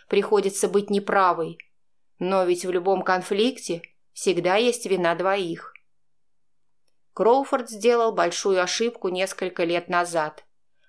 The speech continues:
а я действительно способствую продолжению, пока принимаю позицию, в которой нахожусь вне данной истории. Не могу сказать, что Крис прав, ведь он не понимает,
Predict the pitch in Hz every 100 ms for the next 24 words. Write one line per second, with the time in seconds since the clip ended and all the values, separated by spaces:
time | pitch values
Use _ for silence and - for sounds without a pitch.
0 | _ 196 226 269 269 269 285 294 - 175
1 | 160 - 175 - 240 - 220 214 202 185
2 | 185 185 185 170 165 160 165 _ _ -
3 | 185 185 185 185 190 190 185 175 180 185
4 | 185 240 247 - 165 - _ _ _ -
5 | - 185 214 196 190 185 185 185 247 247
6 | 214 196 185 185 190 185 175 - - 170
7 | 160 156 170 _ _ _ _ _ _ _
8 | - 190 196 196 285 294 180 175 170 -
9 | 175 175 175 175 - 170 151 - _ _
10 | _ - - 165 175 185 - 190 190 185
11 | 196 196 233 277 180 -